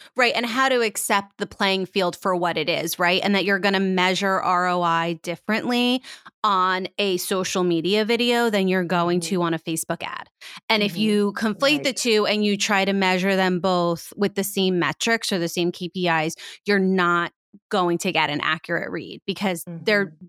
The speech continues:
Speaker 1: different, you know, different strategies altogether.
Speaker 2: Right.
Speaker 1: I've heard, I've heard some people try to say, "Well, I can get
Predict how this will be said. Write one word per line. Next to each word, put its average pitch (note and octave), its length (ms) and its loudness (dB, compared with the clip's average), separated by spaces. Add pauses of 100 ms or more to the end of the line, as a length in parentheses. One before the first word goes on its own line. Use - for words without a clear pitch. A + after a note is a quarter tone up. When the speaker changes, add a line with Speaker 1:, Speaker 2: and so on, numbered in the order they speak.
Speaker 1:
different, G3 480 -2
you A3 160 2
know, F3+ 180 2
different F3+ 400 -2
strategies - 800 -6 (260)
altogether. D#3 600 0
Speaker 2:
Right. C3 180 0
Speaker 1:
I've F#3+ 80 0
heard, F#3+ 580 -2
I've F#3+ 200 0
heard G3+ 220 0
some F#3+ 140 -2
people F3+ 280 -4
try F3 160 -2
to E3+ 60 -4
say, F3 160 -6 (360)
"Well, G#3 240 0
I G#3+ 220 2
can G3+ 300 0
get F3 440 0